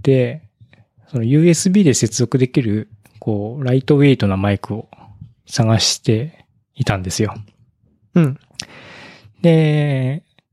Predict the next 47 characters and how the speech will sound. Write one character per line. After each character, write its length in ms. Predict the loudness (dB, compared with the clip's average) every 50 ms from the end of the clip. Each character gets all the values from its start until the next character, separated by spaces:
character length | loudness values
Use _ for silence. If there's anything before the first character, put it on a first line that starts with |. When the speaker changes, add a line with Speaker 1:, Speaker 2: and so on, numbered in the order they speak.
| _ _ _ _ _ _ _ _ _ _
Speaker 1:
サ 160 | -6 -2 0
ム 120 | 2 2 2
ソ 140 | 0 0 -2
ン 40 |
っ 20 | -4
て 140 | -4 -6 -6
い 220 | -4 -6 -6 -8
う、 120 | -12 -14 -12 -6
こ 100 | -2 -2
れ 60 | -2
ま 60 | 0
た、 140 | 0 -2 -4
こ 460 | -4 -6 -16 -20 -20 _ _ -6 0
れ 60 | 2
ま 120 | 2 2 4
た 80 | 4
や 80 | 4 4
や 100 | 4 4
こ 120 | 2 2
し 60 | 2
い 20 | 2
ん 40 | 0
で 60 | -2
す 60 | -4
け 60 | -6
ど 60 | -8
も、 140 | -6 -6 -4
サ 120 | 0 0 2
ム 60 | 2
ソ 100 | 2 2
ン 20 |
で 80 | 0 -2
あ 40 | -4
の、 320 | -6 -8 -10 -10 -12 -16 _ _ _ _ _ _
携 160 | 0 2 2 2
帯 60 | 2
電 140 | 2 2 0
話 60 | -2
と 100 | -4 -8
か、 320 | -8 -8 -8 -8 -10 -16 _ _ _ -20 -20 -20 -20 _ _ _ _ _ _ -20 -20 _ _ _ _
あ 80 | -4 -2
の、 80 | -2 0
韓 160 | 2 0 0
国 140 | 0 0 -2
の 80 | 0
家 120 | 0 0 0
電 320 | 2 2 2 0 -2